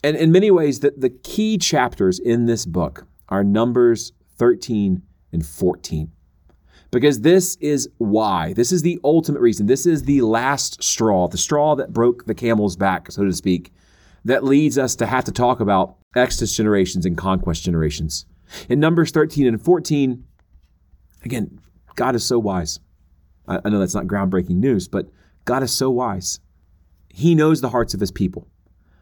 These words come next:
that if they go into the promised land in their current state, they are going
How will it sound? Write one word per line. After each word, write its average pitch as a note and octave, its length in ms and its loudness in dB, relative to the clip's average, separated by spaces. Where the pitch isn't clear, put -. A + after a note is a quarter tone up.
that A#2+ 120 2
if D#3+ 220 4
they E3 180 2
go D3+ 260 2
into C#3+ 300 0
the C#3 60 -2
promised A#2 400 -2
land G#2+ 180 0
in G#2+ 100 0
their A#2 140 2
current A#2+ 480 -2
state, - 480 -4
they B2+ 440 4
are A2+ 260 0
going A#2+ 680 0